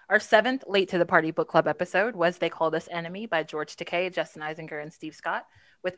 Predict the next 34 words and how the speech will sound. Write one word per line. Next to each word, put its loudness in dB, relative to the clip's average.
art 2
by -4
Harmony -6
Becker. -6
That 4
episode -2
dropped 2
at -16
the -12
end -10
of -14
May. -8
And, -2
uh, 4
we -4
took -8
the -8
month -4
of -12
June -6
off, -2
but -6
we're -6
back -4
for -6
July, 2
where -2
we're -2
gonna -8
be -8
covering -6
The -10
Killing -6
Joke. -12